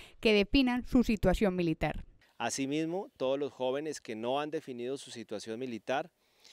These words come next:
Speaker 2: mayores de dieciocho años y menores de veinticuatro, que quieran definirlo prestando el servicio militar acá en el Batallón Palacé,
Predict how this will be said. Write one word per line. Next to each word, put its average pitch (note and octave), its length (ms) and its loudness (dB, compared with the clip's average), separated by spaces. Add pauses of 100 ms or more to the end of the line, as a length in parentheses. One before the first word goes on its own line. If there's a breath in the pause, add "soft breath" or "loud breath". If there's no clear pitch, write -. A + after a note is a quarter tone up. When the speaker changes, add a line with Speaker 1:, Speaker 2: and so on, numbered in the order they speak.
(180 soft breath)
Speaker 2:
mayores A#2 580 -2
de C#3+ 100 -2
dieciocho A#2+ 560 -4
años C#3 280 -6
y C3+ 60 -12
menores A#2 320 -6
de C#3 80 -2
veinticuatro, C3 680 -4
que A2 160 -14
quieran A#2 300 -4
definirlo A#2+ 500 -6
prestando A2+ 440 -6
el C3 60 -4
servicio C3+ 420 -6
militar A#2 480 -4
acá F#2+ 300 -4
en C3 80 -4
el C#3 80 -6
Batallón C3+ 400 -4
Palacé, D3+ 540 -4